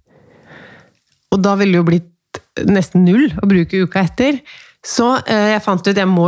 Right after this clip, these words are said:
begynne på nytt uka igjen etterpå, og det er mer motiverende å begynne hver mandag med tusen kroner, og heller da være stolt over å klare et lavere beløp hvis det er sånn at du handlet inn mye uka før, som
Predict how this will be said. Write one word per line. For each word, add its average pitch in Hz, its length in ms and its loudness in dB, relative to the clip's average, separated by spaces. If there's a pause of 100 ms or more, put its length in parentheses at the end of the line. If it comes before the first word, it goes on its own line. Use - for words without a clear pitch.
begynne 190 240 0
på 180 100 2
nytt 190 440 2
uka 175 240 0
igjen 180 160 2
etterpå, 240 440 -2
og 180 120 -2
det 185 80 0
er 175 200 0
mer 160 280 2
motiverende 156 520 2
å 170 240 0
begynne 175 380 2
hver 170 160 0
mandag 160 420 0
med 156 360 2 (580)
tusen 170 340 0
kroner, 185 380 2 (220)
og 165 80 0
heller 170 420 0
da 160 140 0
være 160 240 0 (260)
stolt 165 400 -2
over 160 140 2
å 170 40 -2
klare 160 280 0
et - 100 -16 (360)
lavere 160 520 2
beløp 208 360 0 (280)
hvis 170 200 0
det 175 80 0
er 160 140 -2
sånn 156 180 0
at 160 120 -2
du 175 80 2
handlet 156 340 0
inn 170 160 4
mye 165 460 2
uka 160 200 -4
før, 202 320 -2
som 160 380 0